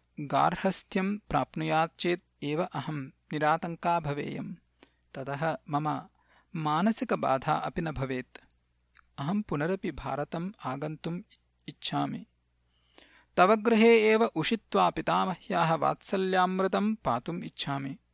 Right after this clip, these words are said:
किन्तु तत्सर्वं तदा एव सम्भवेत्, यदा च तव विवाहः सम्पद्येत। अतः योग्यां वधूम्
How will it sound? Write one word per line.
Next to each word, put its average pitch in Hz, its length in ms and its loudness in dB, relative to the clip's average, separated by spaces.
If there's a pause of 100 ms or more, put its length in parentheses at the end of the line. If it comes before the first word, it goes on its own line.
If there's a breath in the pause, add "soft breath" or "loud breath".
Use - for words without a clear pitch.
(420)
किन्तु 160 420 -6 (240)
तत्सर्वं 165 580 -2
तदा 180 320 0
एव 185 240 0
सम्भवेत्, 170 680 0
यदा 180 260 2
च - 120 0 (720 soft breath)
तव 165 180 2
विवाहः 160 760 2
सम्पद्येत। 139 800 -2 (1700)
अतः 165 320 -2
योग्यां 147 640 -2
वधूम् 208 440 2